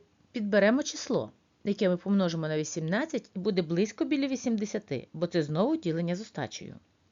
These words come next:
Підходить число чотири. Отож, чотири тюбики фарб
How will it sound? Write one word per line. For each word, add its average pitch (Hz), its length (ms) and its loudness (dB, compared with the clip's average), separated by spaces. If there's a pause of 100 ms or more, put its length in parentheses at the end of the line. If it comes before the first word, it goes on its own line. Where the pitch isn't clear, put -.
(2500)
Підходить 208 520 4
число 349 260 4
чотири. 359 560 6 (260)
Отож, 220 300 2
чотири 262 420 4
тюбики 320 440 4
фарб 202 360 2